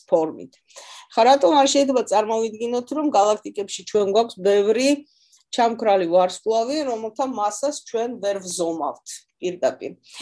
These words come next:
იმის გამო, ა, რომ ჩვენ არ შეგვიძლია ეს დაუშვათ, იმიტომ რომ ჩვენთვის ცნობილია, თუ როგორი არის გავრცელება ელემენტების ბუნებაში. და თუ იქნებოდა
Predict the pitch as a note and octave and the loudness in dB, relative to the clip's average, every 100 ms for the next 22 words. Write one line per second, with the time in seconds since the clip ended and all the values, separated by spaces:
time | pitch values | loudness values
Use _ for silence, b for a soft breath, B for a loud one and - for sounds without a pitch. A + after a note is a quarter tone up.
0 | B - B3 C#4 C#4 C4+ C4 A#3+ B3 D4 | B -6 0 2 2 0 2 2 4 4
1 | E4+ F#4 - A#3+ A#3+ A#3 A3+ C4 D4+ D#4+ | 4 2 -2 -2 0 0 2 2 4 2
2 | D#4 C#4+ B3 A#3 A3+ C#4+ B3 A3+ A#3 A#3 | 0 -4 -4 -6 0 2 2 -2 -8 -8
3 | G#3+ G3 A3+ G3+ G3+ C#4 D4+ C#4 A#3 B3+ | -2 -2 0 0 0 -2 -6 -6 -6 -6
4 | B3+ A#3 A3 - A3 G3+ A3 A3+ D4+ D4+ | -4 -6 -6 -6 -6 -4 -6 0 0 0
5 | - B3 B3 G3+ G3+ G3+ G#3+ G#3 A3 A3 | -4 -4 -4 0 0 2 -2 0 -2 -2
6 | D4 - F#3+ F#3+ G#3 G#3+ G#3+ C4+ D4 D4 | -2 -2 -2 -2 -10 -8 -2 2 2 2
7 | C4 - F#3+ _ _ _ _ _ - G3+ | -2 -14 -20 _ _ _ _ _ -4 -2
8 | G#3 G#3+ G#3 G3 G#3+ A3+ C4 F#3 F3 E3 | -2 -2 -6 -4 -4 -4 -6 -4 -4 -4
9 | C#3+ A2+ - - D3 B B B B _ | -6 -10 -8 -10 -12 B B B B _
10 | C4 C4 B3+ A#3+ A#3 A3 A3+ G3 G3+ F3 | 2 4 -2 -4 -4 -2 -2 2 2 4
11 | E3+ | 4